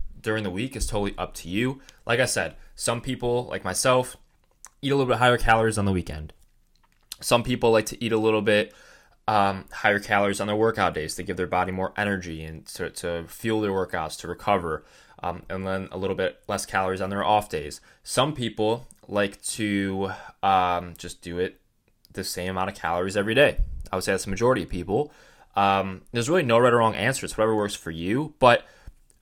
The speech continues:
not only is planning your meals, how you're gonna do that, very important, but also planning your calories, um, and how you do that is also gonna be important. And it does take some trial and error. You know, try it out, right?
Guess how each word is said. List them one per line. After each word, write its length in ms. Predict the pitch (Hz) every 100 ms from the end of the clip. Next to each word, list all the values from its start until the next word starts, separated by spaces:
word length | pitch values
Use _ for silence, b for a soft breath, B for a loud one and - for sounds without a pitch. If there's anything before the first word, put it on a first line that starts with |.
| _ _ _ -
not 260 | 123 143
only 280 | 151 151 139
is 140 | 123
planning 400 | - - 123 123
your 100 | 117
meals, 400 | 101 101 110 101
how 140 | - 104
you're 140 | 101
gonna 140 | 98 87
do 200 | 92 101
that, 280 | 87 85
very 180 | - 95
important, 540 | 87 - 104 - 85 - _ _
but 120 | 110
also 320 | 107 107 - 104
planning 400 | - 107 104 101
your 80 |
calories, 800 | 90 - 98 95 92 87 85 82 - b b b
um, 440 | 92 87 85 82 76
and 140 | 101 92
how 160 | 95
you 140 | 92 87
do 100 | 87
that 220 | 87 80
is 80 | 92
also 340 | 87 - 85 78
gonna 220 | 95 90
be 100 | 82
important. 440 | 82 - - 85 87
And 180 | 92
it 120 | 101 104
does 200 | 131 131
take 180 | 143
some 140 | 131 110
trial 220 | 120 113
and 80 | 110
error. 240 | 92 - -
You 80 | 107
know, 100 | 101
try 280 | 101 113 117
it 40 |
out, 260 | 127 95 - b b b
right? 280 | 90 98 -